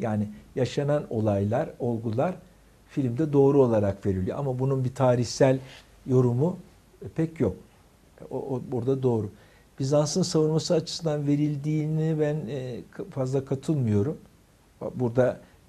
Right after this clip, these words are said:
e, filmin şeyi, kahramanı F-, Fatih Sultan Mehmet, onu söyleyeyim. Yani Fatih Sultan Mehmet'in, e,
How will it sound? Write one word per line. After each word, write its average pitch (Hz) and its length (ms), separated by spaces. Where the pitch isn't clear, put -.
e, 220 40
filmin 120 560
şeyi, 117 380
kahramanı 110 600
F-, - 280
Fatih 123 340
Sultan 117 420
Mehmet, 107 340
onu 92 160
söyleyeyim. 107 300
Yani 98 140
Fatih 110 340
Sultan 104 440
Mehmet'in, 107 640
e, - 40